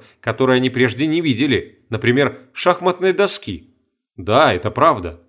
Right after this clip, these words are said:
Вот бы нам такие способности к превращению, мы стали бы естественными аватарами.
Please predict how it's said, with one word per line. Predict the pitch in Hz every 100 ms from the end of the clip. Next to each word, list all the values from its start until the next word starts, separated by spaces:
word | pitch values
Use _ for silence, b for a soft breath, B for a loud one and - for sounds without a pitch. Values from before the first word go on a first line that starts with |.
| _ _ _ _ _ _
Вот | - 92 113
бы | 110 190
нам | 190 113
такие | 123 127 120
способности | - 135 151 117 113 - 127
к | -
превращению, | 131 123 139 - - 120 87 80 78 _
мы | 123 143
стали | - 151
бы | 147 151
естественными | 147 - 170 151 139 143 143 143
аватарами. | - 139 151 156 160 107 87 76